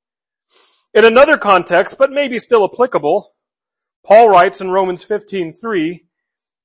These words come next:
"Christ did not please himself." Right? He, he still suffered. He knew tiredness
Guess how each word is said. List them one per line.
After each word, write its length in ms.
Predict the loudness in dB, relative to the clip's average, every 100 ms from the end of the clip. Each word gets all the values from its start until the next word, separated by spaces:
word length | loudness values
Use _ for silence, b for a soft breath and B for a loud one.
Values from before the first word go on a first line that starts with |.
| _
"Christ 640 | -2 0 0 -4 -14 -20 _ _ _ _ _ _ _ _ -2
did 240 | -2 0
not 340 | -2 -2 -4
please 380 | -12 -10 -8 -10
himself." 720 | -12 -16 -14 -16 -16 _ _ _ _ _ _ _ _ _ _ _ _ _ _ _ _ _ _ _ _ _ _
Right? 220 | -4 -2
He, 140 | -4 -10
he 260 | -14 -16
still 340 | -10 2 2 2
suffered. 640 | 2 0 2 -2 -4 -12 _ _ _ _ _ _ _ _ _ _
He 100 | -6
knew 140 | -4 -6
tiredness 840 | 0 2 2 2 0 -2 -2 -16